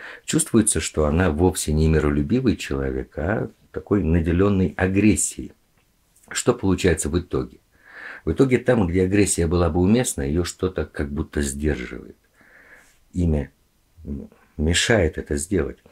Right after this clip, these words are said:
И в то же время там, где миролюбие неуместно, она всё равно его проявляет. То есть это как раз тот случай, когда человеку совсем не помешало бы составить себе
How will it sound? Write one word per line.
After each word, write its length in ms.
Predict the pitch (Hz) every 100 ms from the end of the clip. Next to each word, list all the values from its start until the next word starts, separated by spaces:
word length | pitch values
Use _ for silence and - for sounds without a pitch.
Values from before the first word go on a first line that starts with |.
| - - -
И 60 |
в 80 | 80
то 120 | 147
же 100 | 139
время 280 | 131 165 131
там, 320 | - 107 101
где 200 | 85 92
миролюбие 640 | 87 92 98 104 127 107 76
неуместно, 560 | 71 73 73 67 - 67
она 120 | 76
всё 180 | - 73
равно 220 | 73 82
его 160 | 73
проявляет. 680 | 71 73 76 76 71 65 - _ _ _ _ - - - -
То 100 | -
есть 140 | -
это 160 | 98 90
как 240 | 92 82
раз 200 | 87 73
тот 200 | - 69
случай, 580 | - 107 151 - 113 95 - _
когда 280 | 67 65 65
человеку 800 | - - 65 65 73 110 95 -
совсем 540 | - - 69 - 135 95
не 80 |
помешало 640 | 73 73 69 - 76 80 76
бы 180 | 73 - - -
составить 600 | - 71 - 73 73 73
себе 420 | - 65 71 69